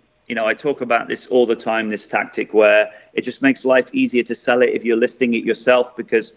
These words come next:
when people message you, and that's mostly how people are gonna contact you, you can say, "This is the car, this is the story with it, it's nineteen, I'm not going to change my mind. If you want to pay that, come and see it. If you don't, no problem."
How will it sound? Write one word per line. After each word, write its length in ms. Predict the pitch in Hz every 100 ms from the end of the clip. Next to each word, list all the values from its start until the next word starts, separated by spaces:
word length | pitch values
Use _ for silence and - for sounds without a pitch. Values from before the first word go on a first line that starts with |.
| _ -
when 120 | 120
people 300 | 127 160 170
message 460 | 139 143 - 113 127
you, 260 | 135 151 -
and 260 | 110 113
that's 260 | 117 - - _ _ _
mostly 440 | 123 135 143 - 117
how 180 | 113
people 320 | 110 127 113 113
are 40 |
gonna 200 | 117 110
contact 420 | - 131 123 110
you, 140 | 110 110
you 180 | 117
can 140 | 117 117
say, 400 | 113 113 110 104 _ _ _ _ _
"This 200 | 165 170
is 120 | 143
the 100 | 135
car, 600 | - 123 117 117 120 110 - _ -
this 200 | 147 139
is 80 | 127
the 80 |
story 380 | 120 - 127 120
with 200 | 113 113
it, 240 | 113 110 -
it's 180 | - -
nineteen, 680 | 135 143 139 131 117 117 113 110
I'm 120 | 117
not 200 | 139 -
going 180 | 131 120
to 80 |
change 340 | 110 120 120 113
my 120 | 113
mind. 500 | 110 107 110 104 - - -
If 120 | 110
you 80 | 120
want 220 | 139 156
to 100 | 127
pay 220 | - 120
that, 300 | 117 113 -
come 180 | - 117
and 100 | 113
see 240 | 107 120 110
it. 120 | 107
If 100 | 101
you 100 | 107
don't, 360 | 104 113 110 - _
no 240 | 113 131 143
problem." 480 | - 123 101 -